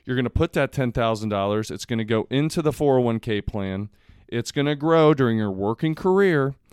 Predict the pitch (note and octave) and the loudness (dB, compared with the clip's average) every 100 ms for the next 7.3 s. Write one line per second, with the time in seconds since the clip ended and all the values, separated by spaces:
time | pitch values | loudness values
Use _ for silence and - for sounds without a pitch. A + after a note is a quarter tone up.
0 | _ _ - A#2 C3 D3+ D3+ E3 E3 E3+ | _ _ -8 -4 -2 -2 -2 0 -2 -4
1 | - F3+ F#3 C#3+ A2 - _ _ _ _ | -2 0 0 0 -4 -6 _ _ _ _
2 | _ B2+ B2 A#2 - A#2+ - _ A2+ C3 | _ -4 -2 -2 0 -2 -2 _ -8 -2
3 | C3+ - C#3 D3+ D#3+ D#3+ C3 A2+ C3 D3 | -2 0 0 2 2 4 2 4 4 4
4 | D3 C#3 - D#3 D3+ - E3 F#3 - - | 4 2 2 2 2 4 2 2 -4 -20
5 | _ _ - C#3 D3+ D3+ C#3 C#3 D#3 D3 | _ _ -4 0 2 2 0 0 0 0
6 | B2+ B2 G#2+ - A#2 A2+ A2 G#2 G2+ G2+ | -2 0 -2 -2 -4 -2 -2 -2 -4 -6
7 | F#2 E2 D2 | -6 -10 -12